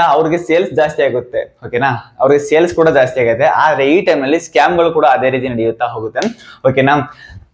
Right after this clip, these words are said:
ಯೂಸಿಂಗ್ ಮೊಬೈಲ್ಸ್‌ಗಳನ್ನ, ಓಕೆನಾ? ಆ ರೀತಿ, ಆ,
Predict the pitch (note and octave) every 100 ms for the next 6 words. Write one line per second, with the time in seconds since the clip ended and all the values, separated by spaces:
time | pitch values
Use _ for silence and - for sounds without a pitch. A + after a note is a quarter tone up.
0 | _ - E3 G3+ F#3+ F#3 E3 D#3 D3+ -
1 | C3+ C3 D3 C3+ B2 C#3 C3+ B2+ C3+ B2+
2 | B2 - - B2